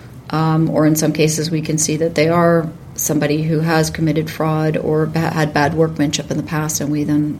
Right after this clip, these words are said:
then stop them from coming onto our platform. So what that means is that, uh, instead of that really pretty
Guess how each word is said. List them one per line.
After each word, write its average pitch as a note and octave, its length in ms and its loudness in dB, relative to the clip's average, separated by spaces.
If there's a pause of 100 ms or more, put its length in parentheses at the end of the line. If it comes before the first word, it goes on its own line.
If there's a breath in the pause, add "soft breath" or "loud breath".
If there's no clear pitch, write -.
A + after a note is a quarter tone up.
then D#3+ 200 0
stop - 320 -2
them D3+ 140 -2
from D3 240 0
coming C#3+ 260 2
onto C3 180 0
our C3+ 80 0
platform. E3 480 2
So D#3 320 2 (800 loud breath)
what E3+ 120 4
that E3+ 200 4
means E3+ 280 0
is D#3 120 -4
that, C#3 420 -2 (120)
uh, D3 460 -2
instead D3+ 380 -2
of D3+ 480 -6
that C#3+ 260 0
really D3 460 2 (300)
pretty D3+ 520 0